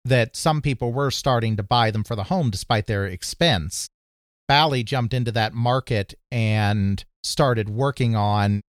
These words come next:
pinball games that were kinda tailored for the home so they could be a little cheaper and a little less bulky. In fact, Jamie Fenton's first project at Dave Nutting Associates was to work on a home pinball machine before she went on to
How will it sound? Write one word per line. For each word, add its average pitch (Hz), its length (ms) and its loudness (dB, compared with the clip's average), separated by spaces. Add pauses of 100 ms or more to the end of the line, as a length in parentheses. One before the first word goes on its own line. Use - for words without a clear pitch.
(120)
pinball 120 340 2
games 113 360 0
that 120 80 -2
were 107 100 -4
kinda 110 260 0
tailored 123 440 2
for - 100 -6
the 101 100 0
home 101 260 2
so - 100 -4
they 101 100 2
could 98 140 -4
be 107 100 0
a 101 60 2
little 98 180 0
cheaper - 480 -2
and 92 100 2
a 90 60 0
little 95 200 -2
less 92 180 2
bulky. 101 560 -2 (400)
In 117 120 2
fact, 113 220 0
Jamie 107 260 0
Fenton's 107 440 -2
first - 400 -4
project 107 680 0
at 139 240 -2
Dave 98 200 -2
Nutting 92 240 -2
Associates 92 560 -6
was 95 120 -6
to 101 80 -6
work 90 240 -8
on 90 100 -4
a 85 60 -4
home 90 220 -4
pinball 85 360 -4
machine 90 480 -8 (500)
before 95 520 2 (140)
she 92 580 2 (200)
went 101 200 2
on 92 220 2
to 92 440 2